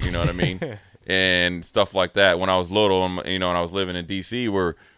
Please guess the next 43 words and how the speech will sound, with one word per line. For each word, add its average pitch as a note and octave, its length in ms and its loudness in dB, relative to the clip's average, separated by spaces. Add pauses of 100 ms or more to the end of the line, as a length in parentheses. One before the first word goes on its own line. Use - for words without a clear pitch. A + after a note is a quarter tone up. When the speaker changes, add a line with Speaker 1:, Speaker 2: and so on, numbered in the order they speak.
Speaker 1:
we A#2+ 120 -2
would A#2 100 0
watch G#2+ 360 2
the F2+ 120 -4
Redskins F#2 520 -2
in E2+ 120 -10
Pittsburgh F2+ 560 -2 (160)
doing G#2+ 200 -2
their F#2+ 120 -2
inter-squad E2+ 460 -4
scrimmage D#2+ 340 -10 (340)
every G2 380 0
single F2 500 -4
year. E2+ 180 -6 (220)
I F#2+ 80 4
wouldn't A2 220 0
go G#2 140 2
outside, F#2+ 420 -2 (280)
<laughs> - 600 -16
literally, G#2 400 2 (160)
'cause A#2 160 -2
they A#2+ 80 6
would A2 160 2
be A2 100 -4
two-a-days. B2 460 -2
So - 240 -2
they G2+ 80 2
would G2 100 2
have G#2+ 200 2
it A#2 40 -4
in B2 100 -4
the C#3 60 -4
morning. F#2+ 360 0
Speaker 2:
Yep. G#2 200 -2
Speaker 1:
I A#2 60 4
mean, A#2+ 160 4
I A#2 80 6
ha-, A#2+ 160 2
I A#2+ 60 0
had B2+ 180 2
a B2 60 0
routine. A#2 340 -6
I'd, F2+ 340 -4